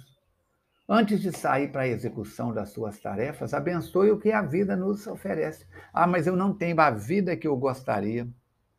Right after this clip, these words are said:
Aprenda a valorizar o que tem e faça-se merecedor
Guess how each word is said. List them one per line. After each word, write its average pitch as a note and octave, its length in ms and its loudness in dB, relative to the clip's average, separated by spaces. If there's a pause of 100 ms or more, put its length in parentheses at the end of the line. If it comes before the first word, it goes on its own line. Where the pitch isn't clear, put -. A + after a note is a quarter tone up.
(240)
Aprenda A2 460 -2
a - 20 2
valorizar G2+ 680 0
o G2 60 -6
que F#2 160 -10
tem A2 420 -6
e E3 40 -8
faça-se F3 800 -4 (460)
merecedor F3+ 960 -2